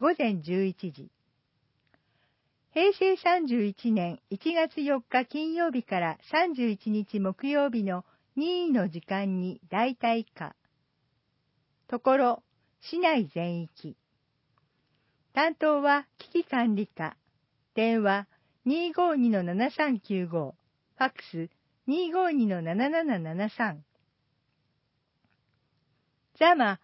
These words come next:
ひまわり写真コンテスト作品展示会。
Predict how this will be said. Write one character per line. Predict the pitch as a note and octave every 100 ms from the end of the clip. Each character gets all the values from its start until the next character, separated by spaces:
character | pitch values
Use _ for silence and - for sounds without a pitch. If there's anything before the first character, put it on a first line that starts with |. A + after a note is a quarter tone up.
| _
ひ | _ A3+
ま | D4
わ | F#4+ F4+
り | F4
写 | E4
真 | - E4+ D#4+
コ | - D#4
ン | C4
テ | G#3+
ス | -
ト | - E3 - _ -
作 | G#3 E4
品 | D#4 E4+ D#4
展 | D#4 C#4+ A#3+
示 | B3+
会。 | G3+ D#3